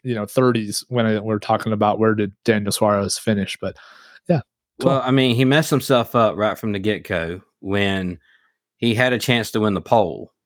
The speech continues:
Speaker 2: 'Cause he
Speaker 1: Yeah.
Speaker 2: had a, he's a teammate to Ross Chastain. Ross Chastain won the pole,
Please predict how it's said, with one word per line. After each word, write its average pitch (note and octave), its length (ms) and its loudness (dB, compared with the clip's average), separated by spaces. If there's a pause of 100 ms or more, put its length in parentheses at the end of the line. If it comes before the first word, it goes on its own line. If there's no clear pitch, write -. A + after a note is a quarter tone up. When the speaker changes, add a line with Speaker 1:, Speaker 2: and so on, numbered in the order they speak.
(340)
Speaker 2:
'Cause A2 160 0
he A2+ 60 4
Speaker 1:
Yeah. G#2 80 0
Speaker 2:
had C#3 200 4
a, A2+ 80 0
he's A2 260 -2
a G#2 60 -8
teammate B2+ 320 2
to F#2+ 60 -6
Ross G2+ 220 -2
Chastain. A2 360 0
Ross G2 160 -2
Chastain G2+ 320 -2
won F2+ 100 -2
the E2+ 80 -6
pole, F2+ 320 0